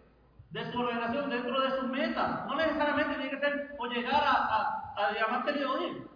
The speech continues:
power pool. Premio por un power pool.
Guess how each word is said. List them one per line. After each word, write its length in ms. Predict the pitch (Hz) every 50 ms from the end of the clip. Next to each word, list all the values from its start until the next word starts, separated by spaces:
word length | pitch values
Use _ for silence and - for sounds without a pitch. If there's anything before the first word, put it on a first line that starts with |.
| - - - _ -
power 340 | 185 - - - - -
pool. 520 | - 185 196 - - - - - - - - - - - - - _ _ _ _ _ _ - - - - - - _ -
Premio 420 | 240 285 330 370 381 370 370 -
por 120 | 311 311 311
un 100 | - 311
power 260 | 302 294 320 311 302 294
pool. 480 | - 294 381 392 - - - - -